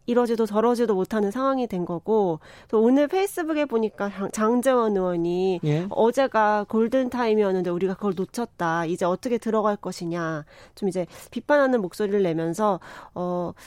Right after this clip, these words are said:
Speaker 1: 빈손으로 들어가는 것보다는 상임위 일곱 개 국정조사 청문회 쥐고 들어가는 게 나았을 것이다. 안타깝다. 이렇게 좀 목소리를 냈습니다.
Speaker 2: 바로 조금 안타까움을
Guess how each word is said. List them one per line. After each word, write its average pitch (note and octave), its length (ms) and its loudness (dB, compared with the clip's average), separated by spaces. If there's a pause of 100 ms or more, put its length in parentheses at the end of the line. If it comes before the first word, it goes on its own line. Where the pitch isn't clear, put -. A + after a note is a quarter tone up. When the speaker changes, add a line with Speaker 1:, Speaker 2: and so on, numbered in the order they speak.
(140)
Speaker 1:
빈손으로 D4 520 4
들어가는 A#3 440 2
것보다는 G#3 580 2
상임위 E4 360 2
일곱 C#4+ 300 -2
개 D4 160 -2
국정조사 A3 800 -2
청문회 E4 380 2
쥐고 A3 240 -2
들어가는 G3+ 380 0
게 F#3+ 80 0
나았을 F#3 420 -2
것이다. E3+ 520 -4
안타깝다. F#3 640 -4
이렇게 D3+ 240 -12
좀 F3+ 160 -8
목소리를 F3+ 420 -6
냈습니다. E3 460 -4
Speaker 2:
바로 F#3 480 4
조금 E3+ 340 -4
안타까움을 E3 1040 0